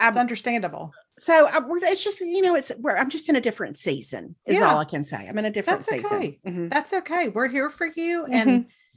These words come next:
Speaker 2: Thank you.
Speaker 1: you know, God is gonna do whatever it is that he's
Speaker 2: <laughs>
Speaker 1: begun in you.
Speaker 2: That's right.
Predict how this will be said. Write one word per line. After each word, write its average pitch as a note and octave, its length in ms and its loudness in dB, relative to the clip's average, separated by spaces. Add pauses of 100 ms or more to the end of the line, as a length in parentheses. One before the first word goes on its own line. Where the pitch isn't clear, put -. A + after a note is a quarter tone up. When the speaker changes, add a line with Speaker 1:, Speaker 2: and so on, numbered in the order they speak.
(160)
Speaker 2:
Thank A#3 260 2
you. A#3+ 100 -6
Speaker 1:
you C#4+ 80 -2
know, A3 280 4
God C4+ 240 6
is D#4+ 140 0
gonna D#4 200 0
do C#4 240 -2
whatever A#3+ 500 2
it - 180 6
is A3+ 140 4
that A3 100 0
he's A3 260 -2
Speaker 2:
<laughs> G3 80 -14
Speaker 1:
begun A3+ 320 6
in F3+ 160 0
you. E3+ 280 -8 (360)
Speaker 2:
That's - 680 -10
right. C4+ 180 -2